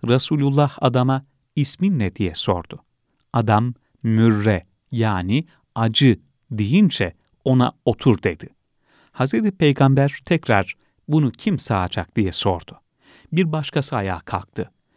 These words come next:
"Ben sağacağım." diyecekti. Hazreti Peygamber ona da "İsmin ne?" diye sordu. Adam "Harp."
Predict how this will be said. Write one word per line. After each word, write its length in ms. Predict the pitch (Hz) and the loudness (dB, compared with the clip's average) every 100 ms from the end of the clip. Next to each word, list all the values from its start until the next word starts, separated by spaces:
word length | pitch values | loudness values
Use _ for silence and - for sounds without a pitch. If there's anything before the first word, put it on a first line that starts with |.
| _ - | _ -2
"Ben 180 | 160 175 | 0 0
sağacağım." 840 | - 117 95 - 107 92 85 85 | 0 2 2 0 0 0 -2 -2
diyecekti. 720 | 120 110 - 92 _ 98 85 - | 2 2 0 -6 _ -6 -6 0
Hazreti 400 | 120 131 117 131 | 2 2 2 0
Peygamber 580 | 110 104 107 104 104 - | 0 0 0 2 -2 -2
ona 280 | 127 131 123 | 2 2 4
da 180 | 104 95 _ _ _ | 2 0 _ _ _
"İsmin 500 | 143 - - 196 185 | -4 -4 0 2 2
ne?" 180 | 107 82 _ - | 0 -4 _ 0
diye 180 | 98 82 | 0 0
sordu. 460 | - 85 - - _ _ _ _ | -4 -4 -6 -20 _ _ _ _
Adam 360 | 123 113 110 95 _ _ | 0 4 2 0 _ _
"Harp." 320 | - 123 110 | -2 0 0